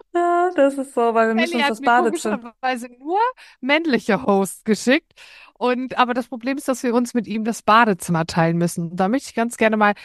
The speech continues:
Speaker 2: auch ein bisschen Feedback von den ZuhörerInnen haben.
Speaker 1: Ja, frag bitte
Speaker 2: Würdet
Speaker 1: nicht
Speaker 2: ihr
Speaker 1: Cordelia.
Speaker 2: Oh, oh,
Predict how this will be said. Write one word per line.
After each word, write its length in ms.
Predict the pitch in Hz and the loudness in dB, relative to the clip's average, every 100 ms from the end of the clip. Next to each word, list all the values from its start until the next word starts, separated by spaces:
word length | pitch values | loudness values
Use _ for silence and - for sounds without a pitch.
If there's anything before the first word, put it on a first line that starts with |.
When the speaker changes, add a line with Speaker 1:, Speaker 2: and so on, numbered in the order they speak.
| - - | -18 -10
Speaker 2:
auch 180 | - 202 208 - | 2 2 2 -2
ein 100 | 202 | 0
bisschen 320 | 214 - 220 | 0 0 -2
Feedback 400 | 196 247 240 214 | -2 -6 -4 -6
von 160 | - 220 | -2 -2
den 200 | 208 208 196 - _ | 0 0 -4 -14 _
ZuhörerInnen 800 | - 294 247 220 190 156 170 175 | -4 0 2 2 0 -4 -4 -2
haben. 340 | 180 175 170 170 | 0 0 0 0
Speaker 1:
Ja, 160 | 214 | 0
frag 220 | 196 214 214 | 0 -2 0
bitte 140 | 233 | 0
Speaker 2:
Würdet 60 | 254 | 0
Speaker 1:
nicht 100 | 233 | -2
Speaker 2:
ihr 60 | |
Speaker 1:
Cordelia. 760 | - 240 277 220 196 180 185 196 240 285 285 285 _ _ _ _ _ | -6 -2 0 0 -2 -2 -2 -2 0 0 -2 -6 _ _ _ _ _
Speaker 2:
Oh, 200 | 254 330 392 - _ _ - - - | 2 2 2 -12 _ _ -12 -10 -2
oh, 300 | - 254 | 2 2